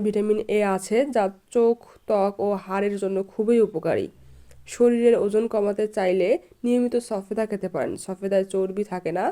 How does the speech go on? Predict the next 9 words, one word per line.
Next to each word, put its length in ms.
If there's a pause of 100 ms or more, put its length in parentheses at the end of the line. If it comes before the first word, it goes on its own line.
(360)
তাই 140 (120)
বেশি 200 (100)
খেলেও 320
শরীরে 440 (100)
মেদ 200 (140)
বাড়ার 260 (220)
আশঙ্কা 480
থাকে 260
না। 60